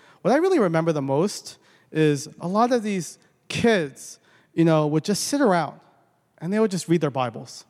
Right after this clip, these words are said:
That's, like, what they did all the time. Right? And that's how it works.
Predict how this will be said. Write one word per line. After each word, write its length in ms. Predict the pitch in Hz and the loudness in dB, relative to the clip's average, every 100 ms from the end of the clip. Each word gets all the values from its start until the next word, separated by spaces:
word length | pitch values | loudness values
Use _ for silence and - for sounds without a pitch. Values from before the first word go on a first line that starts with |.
| _ _ _ _ _ _ _ _ _ _ | _ _ _ _ _ _ _ _ _ _
That's, 140 | 190 180 | -6 -4
like, 120 | 190 | -2
what 80 | 185 | 0
they 100 | 180 | 0
did 140 | 175 | 0
all 160 | 156 151 | 0 0
the 80 | |
time. 340 | 143 131 135 131 _ _ _ _ _ _ _ _ _ _ _ _ _ | -4 -6 -12 -16 _ _ _ _ _ _ _ _ _ _ _ _ _
Right? 120 | 160 | -2
And 120 | 180 | 0
that's 120 | 214 214 | 0 2
how 160 | 240 | 0
it 40 | 180 | 2
works. 500 | 175 - - - | -4 -6 -16 -18